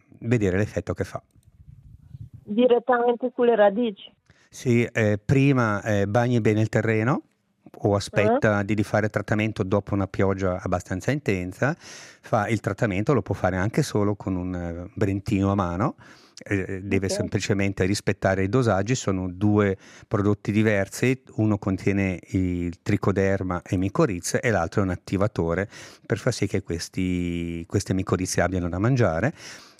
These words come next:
Speaker 1: Può trattare tutto il disco radicale, dal tronco fino all'apice della chioma, e finito di fare il trattamento, bagnare bene.
Speaker 2: Ok, speriamo.
Speaker 1: Sì, glielo auguro.
Speaker 2: <laughs> Grazie mille.
Speaker 1: Prego, buona giornata.
Speaker 2: Buona giornata.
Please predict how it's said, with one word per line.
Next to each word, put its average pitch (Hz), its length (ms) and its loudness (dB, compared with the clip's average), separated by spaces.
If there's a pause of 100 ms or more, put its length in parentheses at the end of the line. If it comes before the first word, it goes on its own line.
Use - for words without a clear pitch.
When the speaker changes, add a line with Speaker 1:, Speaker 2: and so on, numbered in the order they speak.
Speaker 1:
Può 110 200 0
trattare 101 500 0
tutto 208 360 6
il 98 140 2
disco 101 380 2
radicale, 90 720 2 (260)
dal 101 260 0
tronco 95 480 2
fino 104 340 0
all'apice 92 840 -2 (100)
della 92 220 2
chioma, 101 500 0 (720)
e 123 340 2
finito 139 460 2
di 98 100 2
fare 104 220 2
il 101 60 -2
trattamento, 113 720 0
bagnare 113 440 0
bene. 80 300 -8 (1000)
Speaker 2:
Ok, 190 500 -2 (200)
speriamo. 185 600 2 (160)
Speaker 1:
Sì, 170 220 0 (320)
glielo 127 260 4
auguro. 98 380 2 (160)
Speaker 2:
<laughs> 202 180 -4 (300)
Grazie 226 540 4
mille. 220 240 0
Speaker 1:
Prego, 143 340 4
buona 123 260 2
giornata. 131 440 2
Speaker 2:
Buona 190 140 2
giornata. 185 440 -2